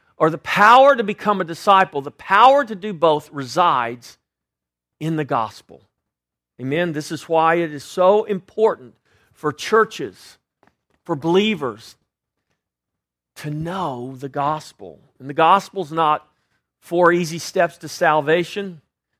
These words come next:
The gospel is the entirety of this message, the entirety of this book that speaks of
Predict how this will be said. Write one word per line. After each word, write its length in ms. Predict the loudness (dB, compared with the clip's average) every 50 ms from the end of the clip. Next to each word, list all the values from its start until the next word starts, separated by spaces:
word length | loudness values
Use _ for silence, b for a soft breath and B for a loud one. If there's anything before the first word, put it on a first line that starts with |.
| _ _
The 80 | -6
gospel 600 | 2 6 6 8 8 6 4 0 -4 -4 -2 -2
is 120 | -4 -4 -4
the 160 | -6 -4 -4
entirety 920 | -6 -6 -10 -16 -12 -4 0 2 4 4 4 2 0 -2 -6 -8 -6 -6
of 120 | -6 -4
this 200 | -6 -8 -8 -8
message, 540 | -8 -8 -6 -8 -8 -10 -16 -20 -20 _ _ b b b b b b
the 100 | -2 0
entirety 800 | 0 -2 -4 -6 -2 2 4 4 6 4 4 0 -2 -6 -10 -10
of 100 | -8 -6
this 180 | -8 -8 -8 -10
book 360 | _ -6 -4 -4 -4 -6 -10 b b b b b b
that 180 | 0 0 0
speaks 640 | 0 -6 -8 -8 -6 -4 -2 -2 -2 -4 -8 -14 -14 -2 4
of 480 | 6 8 8 8 6 4 2 0 -8